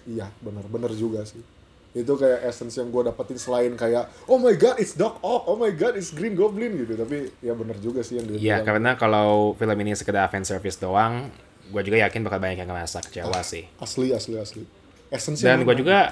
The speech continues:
Speaker 2: honestly, lumayan kasihan sama Tom Holland, karena dia udah di tiga film nih sebagai Spider-Man,
Speaker 1: <laughs>
Speaker 2: tapi di setiap filmnya tuh pasti selalu, apa ya, eh,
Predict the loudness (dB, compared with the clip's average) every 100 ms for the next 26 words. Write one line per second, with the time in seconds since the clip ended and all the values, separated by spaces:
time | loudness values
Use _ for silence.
0 | -2 -4 0 2 2 0 0 2 2 2
1 | -2 0 0 0 -2 0 0 0 0 -2
2 | 0 0 0 2 4 6 6 2 -8 -20
3 | _ -12 -4 0 2 4 4 2 0 0
4 | -2 -2 -4 -2 0 0 -4 -10 -8 0
5 | 2 2 -2 -2 0 4 6 6 2 0
6 | 2 0 0 0 0 0 -6 -12 -2 2
7 | 4 4 2 2 -2 -8 -20 _ -14 -8
8 | -2 0 0 -6 _ -20 -20 _ _ -20
9 | -20 -16 -6 -2 0